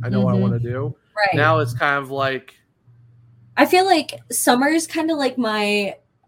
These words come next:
Speaker 2: I don't have to worry about many responsibilities with it when it comes to, like, hockey and school.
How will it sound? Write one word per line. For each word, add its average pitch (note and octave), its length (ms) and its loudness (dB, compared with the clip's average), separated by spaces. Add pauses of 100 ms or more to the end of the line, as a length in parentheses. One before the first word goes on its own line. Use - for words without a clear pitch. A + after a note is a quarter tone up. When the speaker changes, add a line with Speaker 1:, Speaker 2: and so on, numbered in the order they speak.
(200)
Speaker 2:
I A#3 100 4
don't B3+ 220 -2
have B3 220 0
to A3+ 120 -2
worry G3 360 -6
about F#3 280 -2
many F#3+ 260 -4
responsibilities E3 1200 -8
with - 160 -8
it F#3+ 120 -12
when F3 140 -8
it - 160 -14
comes F3+ 180 -10
to, E3+ 80 -14
like, E3 160 -8
hockey F3 520 -10
and F3+ 200 -8
school. F#3+ 640 -8